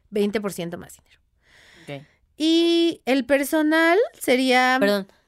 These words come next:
Speaker 2: voy a hacer una anotación.
Speaker 1: Ajá.
Speaker 2: Esto no lo tienes que decir ahorita,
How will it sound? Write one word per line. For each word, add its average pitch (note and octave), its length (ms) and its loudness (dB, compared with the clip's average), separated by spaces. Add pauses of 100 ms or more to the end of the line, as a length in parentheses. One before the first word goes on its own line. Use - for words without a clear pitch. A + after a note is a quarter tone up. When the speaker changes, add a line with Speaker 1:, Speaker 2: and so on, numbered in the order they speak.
(260)
Speaker 2:
voy G3 160 0
a G3+ 40 0
hacer G#3 200 -6
una G3+ 140 -6
anotación. E3 640 -8
Speaker 1:
Ajá. G#3+ 340 -8 (280)
Speaker 2:
Esto G3+ 340 -4
no F#3+ 100 -4
lo F#3 100 -4
tienes F3+ 200 -8
que D#3 100 -10
decir D3+ 140 -8
ahorita, E3 340 -10